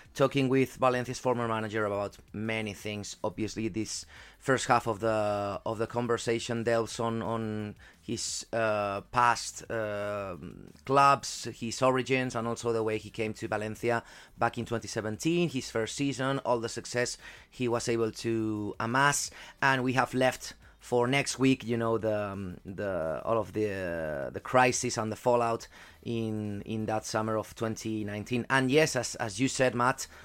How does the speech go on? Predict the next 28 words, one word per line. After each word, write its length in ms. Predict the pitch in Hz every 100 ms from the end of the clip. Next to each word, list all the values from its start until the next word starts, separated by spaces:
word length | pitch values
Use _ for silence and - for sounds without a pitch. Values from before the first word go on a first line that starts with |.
| - _
it's 220 | 143 -
been, 300 | 143 135 135
uh, 100 | 135 -
a 480 | 131 120 117 117 110
very 260 | 127 127
interesting 480 | 127 120 120 120 113
week. 420 | 127 180 202 - - _ -
Mm, 300 | 107 101 -
failure 580 | - - 151 151 135 123
for 200 | - 127
Atletico 420 | 117 117 113 113
Madrid, 480 | 113 120 151 151 - - - - -
obviously 420 | 135 131 123 131
not 240 | 123 123
the 120 | 113
best, 380 | 107 120 113 -
uh, 160 | 117 113
scenery 460 | - 127 120 117
for, 580 | 113 117 113 107 104 101
for 240 | 95 107 104
Barca. 600 | 120 139 - 143 143 139 - - -
Real 240 | 117 120
Madrid 240 | 120 117 117
being 240 | 117 110
able 260 | 113 110 110
to, 220 | - 113
you 400 | 110 110 104 107
know, 240 | 110 87